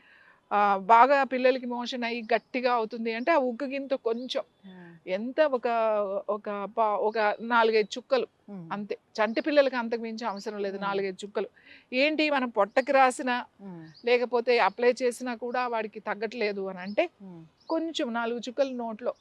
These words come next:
Speaker 2: Hmm.
Speaker 1: ఆ, ఆ పిల్లర్తో కానీ లేకపోతే ఉగ్గు గిన్నెతో కొంచెం పొద్దున్నే లేచి, ఫస్ట్ లేస్తారు కదా పిల్లలు,
Speaker 2: Hmm.
Speaker 1: అప్పుడే కాళ్ళ మీద పడుకోబెట్టి వేసేస్తారు అన్నమాట. వేసి కాస్త మంచిగా ఇట్లా మసాజ్ చేస్తే
Speaker 2: Hmm.
Speaker 1: హాయిగా ఉంటారు, వాళ్ళకి డైజెషన్ బాగుంటది,
Speaker 2: Hmm.
Speaker 1: అన్నీ బాగుంటాయి.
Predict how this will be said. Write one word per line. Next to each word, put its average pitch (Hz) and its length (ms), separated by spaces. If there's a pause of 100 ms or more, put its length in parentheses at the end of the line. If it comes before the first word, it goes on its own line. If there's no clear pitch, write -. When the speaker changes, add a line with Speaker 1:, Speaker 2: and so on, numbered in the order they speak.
(120)
Speaker 2:
Hmm. 175 180 (120)
Speaker 1:
ఆ, 196 340 (240)
ఆ 185 40
పిల్లర్తో 226 540
కానీ 220 260
లేకపోతే 226 280
ఉగ్గు 220 220
గిన్నెతో 226 240
కొంచెం 233 400
పొద్దున్నే 233 460
లేచి, 226 480
ఫస్ట్ 220 300
లేస్తారు 233 420
కదా 233 160
పిల్లలు, 233 300
Speaker 2:
Hmm. 196 280 (240)
Speaker 1:
అప్పుడే 233 220
కాళ్ళ 220 280
మీద 226 140
పడుకోబెట్టి 214 680
వేసేస్తారు 214 560
అన్నమాట. - 200 (440)
వేసి 262 280
కాస్త 233 320
మంచిగా 220 360
ఇట్లా 208 180
మసాజ్ 202 480
చేస్తే - 220
Speaker 2:
Hmm. - 300 (240)
Speaker 1:
హాయిగా 247 500
ఉంటారు, 185 300
వాళ్ళకి 208 280
డైజెషన్ 208 560
బాగుంటది, 196 460
Speaker 2:
Hmm. - 100
Speaker 1:
అన్నీ 254 340
బాగుంటాయి. 190 400